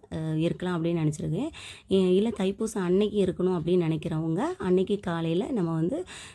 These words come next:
அஹ், குளிச்சுட்டு நம்ம வந்து வாசல்லாம் தெளிச்சு கோலம் போட்டு நம்ம வந்து முருகப்பெருமான் படத்துக்கு வந்து மஞ்சள் குங்குமம் வச்சு அவர் முன்னாடி நம்ம வந்து ஒரு விளக்கு ஏத்தி வச்சு ம-, அவருடைய,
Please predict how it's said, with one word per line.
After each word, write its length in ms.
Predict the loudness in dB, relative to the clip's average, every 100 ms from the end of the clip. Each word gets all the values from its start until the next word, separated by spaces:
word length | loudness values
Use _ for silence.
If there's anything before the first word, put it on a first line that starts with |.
| -6
அஹ், 220 | -2 -2
குளிச்சுட்டு 500 | 2 2 2 -6 -6 -4
நம்ம 260 | 0 0 0
வந்து 240 | 0 0 0 0 0 0
வாசல்லாம் 520 | -2 -2 -2 0 0
தெளிச்சு 340 | 0 -2 -2 -4
கோலம் 360 | -2 -2 -2 -2
போட்டு 300 | -4 -4 -8 -8 -16 -6
நம்ம 200 | 0 2
வந்து 200 | 2 2
முருகப்பெருமான் 680 | 2 2 0 -2 -2 0 0
படத்துக்கு 440 | 0 -2 -4 -2
வந்து 280 | 0 2 0 -4 -12 -20 -8 -2
மஞ்சள் 380 | 0 2 2 0
குங்குமம் 260 | 0 0 2
வச்சு 340 | 2 0 -2
அவர் 200 | -2 0
முன்னாடி 400 | 2 2 2 2
நம்ம 200 | 2 2
வந்து 220 | 2 0
ஒரு 200 | 2 2
விளக்கு 360 | 2 -2 -4 -4
ஏத்தி 220 | -4 -2
வச்சு 260 | -2 -2 -4
ம-, 200 | 0 0
அவருடைய, 440 | 0 0 2 2